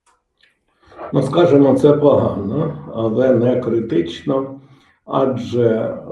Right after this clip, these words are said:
все ж таки леву частину валютних надходжень нам забезпечують наші партнери через свої бюджети, а вже, е,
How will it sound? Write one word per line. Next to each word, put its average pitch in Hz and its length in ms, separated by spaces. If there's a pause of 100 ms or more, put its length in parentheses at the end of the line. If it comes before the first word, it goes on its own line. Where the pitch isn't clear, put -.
(160)
все - 300
ж - 120
таки 110 280
леву 139 440
частину 123 680
валютних 117 560
надходжень 123 1040 (600)
нам 127 260
забезпечують 120 1300
наші 120 360
партнери 101 840 (440)
через 117 440
свої 113 360
бюджети, 151 880 (500)
а 113 240
вже, 113 440
е, 117 240